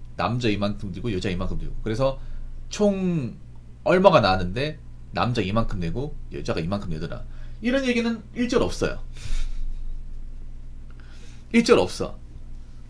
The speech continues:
아니, 반반겨눈이 있다고 하면요, 구체적으로 설명을 해야 될 거 아니에요. 자기가 반반겨눈 경험자 맞잖아요. 우리가 말하는 반반겨눈은 정확히 오 대 오잖아요. 그러니까 우리가 결혼할 때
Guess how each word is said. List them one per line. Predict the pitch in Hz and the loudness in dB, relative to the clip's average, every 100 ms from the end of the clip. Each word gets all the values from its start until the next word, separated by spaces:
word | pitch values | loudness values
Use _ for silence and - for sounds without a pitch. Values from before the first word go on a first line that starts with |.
| - - - - - - - - - - - - | -16 -16 -16 -16 -16 -18 -18 -18 -16 -16 -6 2
아니, | 143 107 151 82 - - - - | 6 8 6 4 -2 -14 -16 -10
반반겨눈이 | - 156 220 254 247 226 180 | 0 4 10 10 10 8 6
있다고 | 226 233 185 | 6 10 10
하면요, | 185 165 110 143 82 - | 10 4 2 0 -2 -6
구체적으로 | - - 269 254 165 | -6 0 4 6 6
설명을 | 220 254 254 | 4 4 6
해야 | 190 226 | 6 6
될 | 170 | 2
거 | - | 2
아니에요. | 82 80 | 0 0
자기가 | 123 156 139 | -2 2 2
반반겨눈 | - 127 151 131 92 | 2 2 2 2 0
경험자 | 117 123 95 78 | 0 0 0 -2
맞잖아요. | 107 214 151 82 - - - - - - - - | 2 4 4 4 -4 -16 -18 -20 -20 -20 -18 -4
우리가 | 165 233 294 269 | 4 8 12 12
말하는 | 240 226 | 10 8
반반겨눈은 | 180 165 214 202 190 180 | 6 4 6 4 4 2
정확히 | 160 202 214 | 6 6 6
오 | 147 190 | 4 6
대 | 214 | 6
오잖아요. | 185 196 123 80 | 8 8 6 2
그러니까 | 139 170 127 - - - - - - - - - - - - - - - - | 2 6 6 2 -14 -18 -18 -18 -18 -18 -18 -16 -16 -16 -18 -18 -18 -18 -4
우리가 | 165 240 208 | 6 10 10
결혼할 | - 240 240 | 8 10 10
때 | 220 185 | 8 4